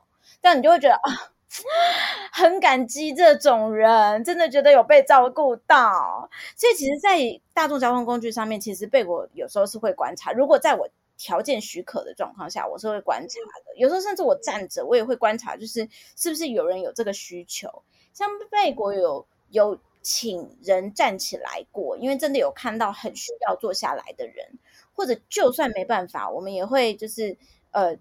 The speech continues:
嗯，就是可能比较让一个位置，让他比较好站啊，或者是什么的。像小朋友就很需要啊，就是小小孩，那种小小孩很容易被人群会挤，挤飞的那种，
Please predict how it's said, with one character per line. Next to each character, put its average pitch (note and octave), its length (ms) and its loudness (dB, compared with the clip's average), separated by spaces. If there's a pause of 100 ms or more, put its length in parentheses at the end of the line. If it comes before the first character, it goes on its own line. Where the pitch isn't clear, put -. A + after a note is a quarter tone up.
(160)
嗯， F#3+ 320 -8
就 B3 100 -8
是 A#3+ 100 -8
可 G#3+ 120 -8
能 F3 100 -10
比 F3 60 -18
较 G#3+ 140 -4
让 A3+ 280 -2
一 - 20 -10
个 G3+ 120 -2
位 C4 180 0
置， - 140 -18
让 G3+ 200 -8
他 G#3 120 -10
比 - 80 -16
较 F#3+ 100 -4
好 - 300 -12
站 E2+ 340 -8
啊， - 240 -16
或 D#3+ 140 -8
者 A#2+ 120 -16
是 F3 160 -20
什 - 240 -20
么 - 160 -20
的。 - 120 -20 (180)
像 A#4+ 140 -4
小 C4+ 180 -8
朋 B3 100 -6
友 D4 160 -2
就 A#3 120 2
很 B3 120 -6
需 - 220 -18
要 D#3+ 140 -2
啊， B2+ 180 -2
就 D4 100 -10
是 D#4+ 60 -8
小 A#3 180 -2
小 - 160 -10
孩， - 360 -16 (320)
那 F4+ 120 -6
种 C#4 80 0
小 B3+ 140 -6
小 B3+ 160 -8
孩 G3+ 140 -4
很 A3+ 120 -6
容 G#3+ 160 -2
易 D4+ 60 -6
被 C#4+ 200 0
人 F#3+ 200 -2
群 A3 240 -8
会 C4+ 120 2
挤， - 460 -10
挤 F3+ 220 -10
飞 G#3 340 -8
的 F3 140 -4
那 G3 120 -10
种， B3+ 100 -4